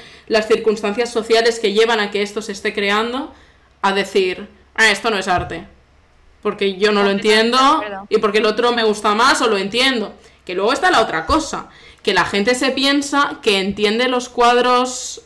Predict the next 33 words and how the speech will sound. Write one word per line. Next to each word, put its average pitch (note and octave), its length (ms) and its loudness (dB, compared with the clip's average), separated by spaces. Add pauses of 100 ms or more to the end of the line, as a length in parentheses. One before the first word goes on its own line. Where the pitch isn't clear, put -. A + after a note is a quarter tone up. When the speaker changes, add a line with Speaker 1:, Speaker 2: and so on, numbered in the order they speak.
(100)
Speaker 1:
em, G3 560 -2
¿cómo G3 200 -6
se G3+ 80 -4
dice G3 160 -4
esto? F#3+ 300 -10 (380)
Los G3+ 220 -2
cuadros G#3 380 0
figurativos, G3+ 720 0
es A#3 100 0
decir, F#3+ 380 -4
los F#3 240 -6
que G3 80 -6
son F#3 240 -8
realistas, F3 600 -4
digamos, A3 360 -6
donde F3 240 -6
hay, E3+ 340 -6 (680)
em, E3+ 220 -12
elementos F3+ 460 -6
reconocibles. F3 920 -8 (600)
Speaker 2:
Sí. A3 200 -20 (300)
Speaker 1:
Eh, F#3 340 0
pero E3+ 180 -2
realmente F3 400 -2
no F3+ 140 -4
tienen F#3 240 -4
por F#3+ 140 -6
qué F#3 80 -6
estarlos F#3+ 400 -2
entendiendo F#3+ 580 0
si G#3+ 180 -2
no F3 160 -4
conocen F#3+ 600 -4